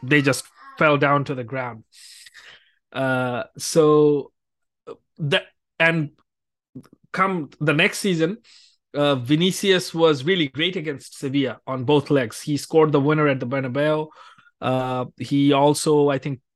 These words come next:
played really well at the Sanchez Pizjuan as well when we came from two nil down. And in this game, it was kind of a mixed bag. He provided two assists. He, he missed a, uh, missed a really great chance, m-, missed a couple of really great chances.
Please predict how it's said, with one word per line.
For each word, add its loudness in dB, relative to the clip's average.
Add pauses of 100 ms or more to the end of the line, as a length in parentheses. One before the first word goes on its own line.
played -4
really -2
well -4
at -6
the -10
Sanchez -12
Pizjuan -2
as -2
well 2
when -2
we -4
came -4
from -6
two -6
nil -2
down. 0 (440)
And 2
in 4
this 6
game, 6
it 2
was 0
kind -4
of -2
a 2
mixed 0
bag. -2
He -6
provided -4
two -12
assists. -12
He, -2
he -2
missed -4
a, 0 (280)
uh, -8
missed -6
a 2
really 2
great -2
chance, -8
m-, -4
missed -2
a -2
couple -4
of -4
really -2
great -4
chances. -8